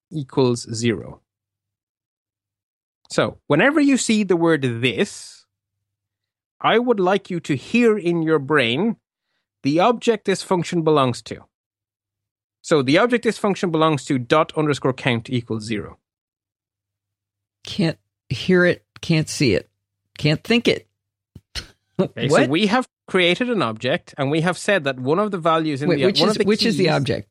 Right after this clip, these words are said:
Speaker 2: We got, like, all
Speaker 1: The
Speaker 2: these
Speaker 1: object is
Speaker 2: embedded
Speaker 1: my
Speaker 2: ones.
Speaker 1: counter. So my
Speaker 2: Okay.
Speaker 1: counter.
Speaker 2: All right.
Speaker 1: It contains a key called underscore count.
Speaker 2: Mm-hmm.
Speaker 1: It also contains a key called reset.
Speaker 2: Mm-hmm.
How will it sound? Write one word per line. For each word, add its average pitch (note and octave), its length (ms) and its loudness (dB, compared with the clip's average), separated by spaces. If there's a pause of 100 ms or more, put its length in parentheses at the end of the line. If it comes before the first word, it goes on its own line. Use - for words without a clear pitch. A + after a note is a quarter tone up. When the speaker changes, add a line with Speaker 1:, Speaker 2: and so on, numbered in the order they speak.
Speaker 2:
We C#3 120 -2
got, D3 220 0
like, C#3 160 0
all D#3+ 120 2
Speaker 1:
The D3+ 80 4
Speaker 2:
these G3+ 100 4
Speaker 1:
object A3 180 2
is D3+ 60 2
Speaker 2:
embedded C3+ 120 2
Speaker 1:
my E3+ 100 4
Speaker 2:
ones. - 120 -2
Speaker 1:
counter. - 340 -10 (340)
So - 120 -8
my C#3+ 220 2
Speaker 2:
Okay. A#2 220 2
Speaker 1:
counter. - 220 -16 (160)
Speaker 2:
All C#3 100 4
right. C3+ 300 2 (260)
Speaker 1:
It E3+ 120 -8
contains G3 480 0
a F#3+ 60 0
key D#3 400 -4
called C3+ 400 2
underscore C3+ 560 -2
count. - 460 -10 (340)
Speaker 2:
Mm-hmm. D#3 220 2 (720)
Speaker 1:
It C3+ 120 0
also A3 360 2
contains D#3 400 0
a C3 80 0
key E3 340 -6
called C3 320 0
reset. D3 640 -2 (260)
Speaker 2:
Mm-hmm. C3 300 0